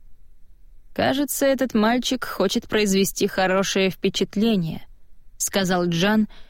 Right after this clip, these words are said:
имея в виду большой ящик, накрытый тканью, который несли рядом с Алтаном четверо слуг. «Лучше бы он сосредоточил свои усилия на том, чтобы угодить своему генералу»,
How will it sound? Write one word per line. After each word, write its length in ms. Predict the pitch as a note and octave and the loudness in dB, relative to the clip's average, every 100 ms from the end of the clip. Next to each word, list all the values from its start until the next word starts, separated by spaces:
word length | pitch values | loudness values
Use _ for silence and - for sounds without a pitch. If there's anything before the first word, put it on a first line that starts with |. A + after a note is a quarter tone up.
| - - | -12 0
имея 380 | G#3 C#4 C4+ A#3 | 2 4 4 4
в 100 | G3 | 4
виду 280 | G3+ G#3 | 4 4
большой 460 | G#3+ G#3+ A3 - B3+ | 4 2 0 2 4
ящик, 580 | A3+ A#3 F#3+ - - - | 4 4 2 0 -2 0
накрытый 500 | F3 - F#3+ F3 E3+ | 0 2 0 2 0
тканью, 580 | - G#3 A3+ F#3 D3+ - - - - | 0 0 2 2 0 -6 -14 -12 -4
который 380 | G#3+ B3+ B3 | -2 2 4
несли 400 | A#3 A3+ - A#3 | 6 4 4 4
рядом 280 | A#3+ G3+ G3 | 4 4 2
с 100 | F3 | 2
Алтаном 560 | F3+ E3 - A3 A#3 A#3 | 2 2 2 4 4 4
четверо 460 | - F#3+ - F3+ | 2 0 2 0
слуг. 540 | F#3+ - G#3 - - - - - - - - - - - - | 0 0 0 -2 -6 -16 -18 -20 -20 -20 -20 -20 -18 -18 -4
«Лучше 360 | F3+ F#3+ G3 G#3 | 2 2 2 2
бы 100 | G3 | 2
он 120 | G3 | 2
сосредоточил 800 | F#3 G3 - F#3+ F#3+ - G3+ G3 | 2 0 2 2 2 0 0 0
свои 340 | F3+ F#3+ F#3 F#3 | 2 2 4 6
усилия 640 | F#3 - A3+ F3 D3 - - - - - | 4 4 2 2 0 -6 -14 -18 -12 -2
на 140 | G3 | 0
том, 200 | - G#3 | 2 0
чтобы 340 | F#3+ G3+ G3 G3 | 2 2 2 2
угодить 460 | G#3+ G3 G3+ A3 - | 2 2 4 2 2
своему 400 | F#3+ G3+ G3 G3 | 2 4 4 4
генералу», 720 | F3 G#3 A3+ G#3+ D#3+ C3+ D3+ | 4 6 6 4 2 -2 -10